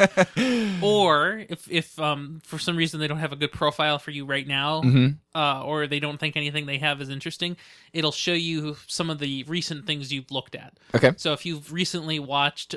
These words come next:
Speaker 2: Mister Robot,
Speaker 1: Sure.
Speaker 2: it'll show that banner up there on top.
Speaker 1: Mm-hmm.
Speaker 2: And then they're kinda like these mini carousels. So, like, it's an app, but it's, like, the app icon here and then some content to its right
Speaker 1: Okay.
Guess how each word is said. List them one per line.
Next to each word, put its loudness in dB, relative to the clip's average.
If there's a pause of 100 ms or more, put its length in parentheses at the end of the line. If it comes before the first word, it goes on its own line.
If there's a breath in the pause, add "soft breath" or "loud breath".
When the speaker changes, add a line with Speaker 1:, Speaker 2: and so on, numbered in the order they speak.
(120)
Speaker 2:
Mister -2
Robot, -2 (200)
Speaker 1:
Sure. 8
Speaker 2:
it'll 0
show 2
that 0
banner -6
up -12
there -8
on -8
top. -18 (400 soft breath)
Speaker 1:
Mm-hmm. 2 (120)
Speaker 2:
And -4
then -2
they're 0
kinda -4
like -2
these -6
mini -2
carousels. -2
So, -4
like, -8
it's -8
an -14
app, -2 (520)
but 0
it's, -8 (300)
like, -14
the -12
app 0
icon -2
here -2
and -4
then -10
some -14
content -10 (140)
to -10
its -12 (120)
right -8 (160 soft breath)
Speaker 1:
Okay. 6